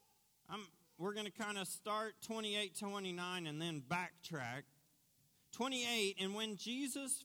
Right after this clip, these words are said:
finished these sayings, the crowds were astonished at his teaching. For he was teaching them as one who had authority, not as their scribes."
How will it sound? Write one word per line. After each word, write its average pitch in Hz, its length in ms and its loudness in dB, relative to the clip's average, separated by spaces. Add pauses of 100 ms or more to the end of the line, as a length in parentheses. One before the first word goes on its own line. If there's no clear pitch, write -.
(100)
finished 233 480 -2
these 202 240 -2
sayings, 156 500 0
the 170 100 -6
crowds 208 480 -2
were 190 160 0
astonished 160 800 -4
at 139 160 0
his 143 180 -2
teaching. 156 540 -6 (960)
For 175 120 2
he 208 120 4
was 180 120 0
teaching 196 600 -2
them 151 240 -2
as 151 180 0
one 180 340 -2 (200)
who 175 80 6
had 170 200 2
authority, 139 840 0 (280)
not 185 260 2
as 170 240 0
their 147 380 0 (140)
scribes." 117 1120 -4